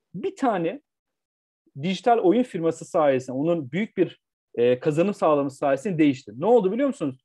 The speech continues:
Şu anda ebeveyni ve öğretmenler diyor ki, "Çocuğum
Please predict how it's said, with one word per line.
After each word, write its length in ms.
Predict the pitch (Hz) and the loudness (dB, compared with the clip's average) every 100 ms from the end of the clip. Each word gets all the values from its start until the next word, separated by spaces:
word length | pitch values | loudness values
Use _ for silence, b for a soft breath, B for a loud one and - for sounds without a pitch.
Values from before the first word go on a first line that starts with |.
| _ | _
Şu 200 | _ - | _ -2
anda 140 | 220 196 | 0 2
ebeveyni 520 | 156 147 139 135 131 | 2 2 0 -2 -2
ve 140 | 139 | -2
öğretmenler 580 | 131 127 127 - 135 143 | 2 0 0 -4 -4 -4
diyor 100 | 233 | -4
ki, 160 | 233 170 | -8 -4
"Çocuğum 380 | 220 190 247 | 0 2 0